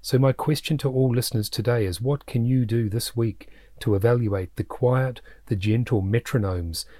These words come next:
that sit beneath your assumptions and decision-making as leaders?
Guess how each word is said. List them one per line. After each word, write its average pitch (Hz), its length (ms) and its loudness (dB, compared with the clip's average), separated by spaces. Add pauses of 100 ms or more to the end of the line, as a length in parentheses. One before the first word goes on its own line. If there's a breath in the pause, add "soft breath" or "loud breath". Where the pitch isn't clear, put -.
(120)
that 107 140 -4
sit - 320 -4
beneath 117 360 0
your 107 140 0
assumptions 101 600 -2
and 95 100 -4
decision-making 101 840 -2 (320 loud breath)
as 101 180 2
leaders? 107 500 0